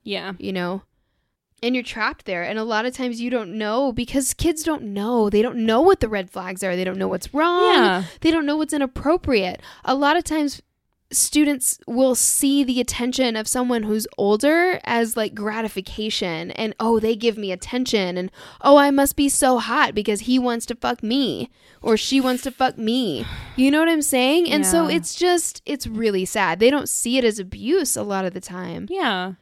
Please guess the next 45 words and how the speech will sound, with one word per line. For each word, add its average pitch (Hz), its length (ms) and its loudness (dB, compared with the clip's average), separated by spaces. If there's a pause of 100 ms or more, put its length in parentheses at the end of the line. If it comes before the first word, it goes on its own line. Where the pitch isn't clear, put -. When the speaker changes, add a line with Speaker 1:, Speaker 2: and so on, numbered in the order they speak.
(200)
Speaker 2:
Unless 240 400 0
it's 220 160 -6
done 214 220 2
in 185 120 -2
a 185 60 -4
threatening 180 460 -4
manner, 175 500 -6
which 214 160 0
it 226 80 0
Speaker 1:
Yeah. 160 220 -2
Speaker 2:
can 208 280 2
be. 175 340 -8 (320)
But, 208 480 0 (260)
and 214 160 -2
I'm 208 100 0
not 196 160 -4
discounting 180 580 -4
that, 185 280 -2
but 208 220 -2
that's 220 340 -2
why 208 200 -4
a 202 80 -6
lot 202 220 -6
of 262 60 0
this 233 160 2
goes 196 160 -2
unreported, 220 680 -4
and 254 120 0
that's 214 160 -6
why 220 100 -2
a 208 100 -2
lot 196 240 -6
of 202 80 -4
people 202 240 -4
are 190 80 0
able 185 200 -2
to 175 60 -10
get 170 140 -8
away 170 280 -4
with 185 140 -6
it - 140 -8
for - 100 -10
so 113 180 -8
long. 123 460 -8
Speaker 1:
Yeah. 180 320 -8